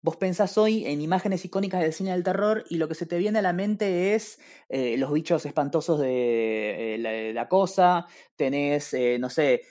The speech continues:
el, la sangre chorreando la, la, de, desde la cama de Pesadilla, tenés Michael Myers asomando la cabeza al toque al costado de la cerca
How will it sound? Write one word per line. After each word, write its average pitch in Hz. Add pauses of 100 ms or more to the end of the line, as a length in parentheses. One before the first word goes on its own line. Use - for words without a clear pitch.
(100)
el, 117
la 120
sangre 143
chorreando 139
la, 117
la, 117
de, 123
desde 123
la 123
cama 147
de 120
Pesadilla, 170
tenés 139
Michael 139
Myers 143
asomando 135
la 135
cabeza 139
al 127
toque 131
al 113
costado 139
de 139
la 127
cerca 135